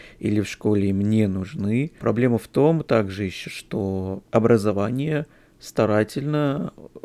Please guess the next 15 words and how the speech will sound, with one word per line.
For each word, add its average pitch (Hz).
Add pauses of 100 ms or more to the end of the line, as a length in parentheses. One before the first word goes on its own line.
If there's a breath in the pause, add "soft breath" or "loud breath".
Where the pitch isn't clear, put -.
(120)
гробится 117
государством 113 (400 loud breath)
с -
каждым 117
годом, 110 (300 soft breath)
и 101
то, 113
что -
люди 107
вырастают 101
после -
школы 98
или 95
университета 107
деградантами, 127